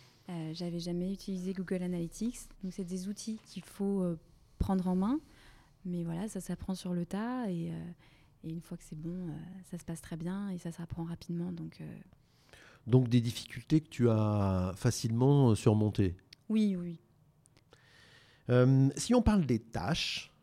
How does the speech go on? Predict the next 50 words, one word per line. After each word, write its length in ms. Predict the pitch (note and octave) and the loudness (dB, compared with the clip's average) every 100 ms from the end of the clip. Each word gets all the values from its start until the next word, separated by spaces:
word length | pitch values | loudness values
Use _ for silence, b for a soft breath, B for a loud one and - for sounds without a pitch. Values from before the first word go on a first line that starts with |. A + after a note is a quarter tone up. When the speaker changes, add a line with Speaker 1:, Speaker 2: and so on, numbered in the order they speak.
| - | -10
Speaker 2:
euh, 60 | - | -10
c'est-à-dire 720 | - F#2 G2+ F#2+ G#2+ G#2+ F#2+ | -6 -2 -2 0 2 2 0
ce 100 | - | -2
qu'on 140 | - A2 | -6 0
fait 240 | - A#2 | 4 6
quotidiennement, 960 | - A#2 - G#2+ A2 A2 C#3 F#3 G3 F3 | 6 6 4 4 4 4 4 4 4 4
est-ce 160 | A#2 | 0
que 60 | - | -2
tu 160 | - - | -4 0
peux 120 | C3+ | 2
nous 140 | B2+ | 4
dire, 260 | A#2+ C3 C3 | 4 6 6
euh, 420 | G#2+ G2+ G2+ G2+ | 6 4 2 0
celle 260 | - B2 A2+ | 2 0 0
qui 240 | - A2+ | 0 2
est 20 | |
la 180 | A2 G#2 | 4 2
plus 300 | - B2 A2+ | 0 2 4
intéressante, 460 | A2 A2+ G#2 - G#3 | 6 4 4 2 2
celle 180 | C3 | 0
qui 120 | - G#2+ | 0 -10
te 80 | |
plaît 220 | - A2+ G#2 | -2 2 4
le 120 | G2 | 2
plus ? 580 | - - G#3+ - - - B B B B - | 0 2 0 0 -10 -14 B B B B -8
Et 80 | |
puis, 340 | - C3+ C#3+ C3 | -4 0 2 4
euh, 220 | G2 G2+ | 4 2
à 80 | G2 | 0
contrario, 500 | - G#2+ G2+ G#2+ C3 | -2 0 2 4 2
c'est 220 | - G2 - | 0 -4 -4
celle 240 | - G2+ | -6 -4
qui 100 | - | -6
te 80 | F#2+ | -8
plaît 160 | - F2+ | -2 -2
le 60 | |
moins ? 180 | E2+ D#2+ - _ b b b b b b _ | -2 -4 -8 _ b b b b b b _
Speaker 1:
Alors, 240 | F#3+ F3+ E3+ | -4 -4 -6
celle 340 | - A#3+ B3 | -6 -6 -6
qui 160 | - G#3 | -4 0
me 460 | G3 G3 G3 F#3 - | 0 0 0 -2 -4
plaît 220 | - C4 B3+ | -6 -2 -2
le 160 | G#3+ | -2
moins, 540 | F#3+ F#3+ F#3+ G3+ A#3+ B3+ | -2 -2 -4 -4 -6 -6
ce 180 | B3+ F3 | -10 -16
serait 220 | - G#3 | -12 -12
tout 140 | - | -10
ce 100 | G#3 | -12
qui 100 | |
est 20 | - | -12